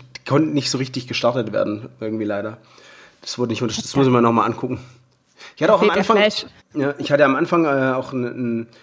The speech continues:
Speaker 1: von unserer alten Kellerbar, hatte, hatte ich ein Bild genommen als Hintergrund.
Speaker 2: Ja.
Speaker 1: So, das muss ich mal noch ein bisschen verbessern,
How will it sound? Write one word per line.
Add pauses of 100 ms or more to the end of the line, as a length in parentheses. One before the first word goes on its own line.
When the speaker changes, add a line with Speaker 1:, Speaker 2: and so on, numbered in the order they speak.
(220)
Speaker 1:
von
unserer (160)
alten
Kellerbar, (140)
hatte,
hatte
ich
ein
Bild
genommen (220)
als
Hintergrund.
Speaker 2:
Ja.
Speaker 1:
So,
das
muss
ich
mal
noch
ein
bisschen
verbessern,